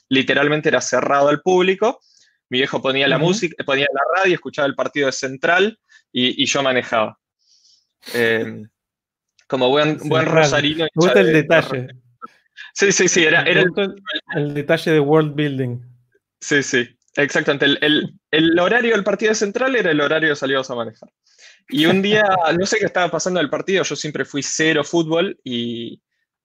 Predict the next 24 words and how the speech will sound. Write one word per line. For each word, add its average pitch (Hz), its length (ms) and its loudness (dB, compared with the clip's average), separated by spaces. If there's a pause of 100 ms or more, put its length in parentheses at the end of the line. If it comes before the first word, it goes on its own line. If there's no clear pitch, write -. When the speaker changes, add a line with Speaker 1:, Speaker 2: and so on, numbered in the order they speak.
Speaker 1:
y 117 160 -10
mi 120 100 -8
viejo 127 200 0
estaba 131 200 0
concentrado 127 480 0
en 135 60 0
el 131 40 -6
partido 175 460 0
y 135 120 -6
había 135 160 4
llovido 143 400 0
un 143 80 -2
montón. 123 380 0
Y 117 40 -4
en 123 80 -4
este 170 300 -4
campo 208 680 0 (540)
se - 180 -2
había 151 160 4
formado 160 360 0
prácticamente 160 500 -2
un 156 140 -2
arroyo 127 640 0
en, 113 280 -6